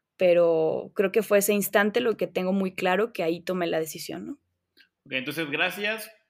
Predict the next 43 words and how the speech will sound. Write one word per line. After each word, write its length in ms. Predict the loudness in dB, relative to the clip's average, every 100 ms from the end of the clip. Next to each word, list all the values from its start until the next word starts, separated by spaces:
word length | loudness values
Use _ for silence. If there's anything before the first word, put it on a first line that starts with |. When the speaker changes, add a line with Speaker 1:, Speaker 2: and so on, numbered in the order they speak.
| _
Speaker 2:
por 120 | -20
decirlo 220 | -18 -16 -12
de 120 | -10
una 160 | -10
manera, 600 | -10 -8 -6 -4 -4 -6 -10 -18 _ _ _
eh, 380 | -20 -20 -20 _
sencilla, 640 | -20 -20 -18 -8 -4 -4 -6 -20 _ _
gracias 380 | -6 -6 -6 -8
a, 280 | -8 -8
a, 280 | -12 -12 -14 -16
a 120 | -18
tu 140 | -16
papá, 600 | -12 -12 -4 -2 0 -4 -12 _ _ _
que, 340 | -20 -18 -20
que 200 | -20 -18
es 120 | -18 -10
médico 680 | -6 -6 -8 -10 -10 -8 -8
y 160 | -10
que 240 | -14 -18 -18 _
tenía 200 | -20 -20
esas 180 | -20
oportunidades 500 | -20 -20 _ -18 -18 -16
para 140 | -20
hacer 220 | -16 -18 -16
bonding 400 | -14 -14 -14 -16
con 180 | -16 -16
él 120 | -14
al 120 | -14
acompañarlo, 760 | -16 -20 -12 -6 -4 -4 -8 -10 _ _ _ _ _ _
y 100 | -10
gracias 640 | -8 -8 -4 -4 -4 -10 -14
a 100 | -12
ese 140 | -10
par 180 | -6 -4
de 80 | -4
amígdalas 540 | -4 -6 -6 -8 -10
que 80 | -18
se 100 | -16
tuvieron 260 | -14 -14 -14
que 120 | -16
retirar 520 | -16 -18 -10 -6 -6
ese 260 | -8 -10 -6
día, 460 | -4 -4 -6 -12